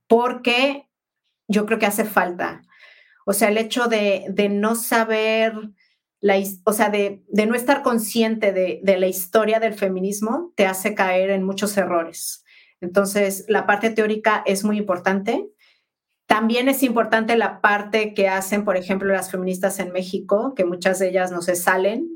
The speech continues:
este, y se van ahí a Palacio <laughs> Nacional.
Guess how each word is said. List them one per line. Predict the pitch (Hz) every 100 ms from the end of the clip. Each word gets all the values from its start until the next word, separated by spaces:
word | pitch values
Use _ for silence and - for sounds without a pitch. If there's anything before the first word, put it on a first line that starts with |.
| - -
este, | - - - 165 -
y | 165
se | - 170
van | 175 180
ahí | 180 180
a | 175 170
Palacio | 165 170 185
<laughs> |
Nacional. | 175 - - 226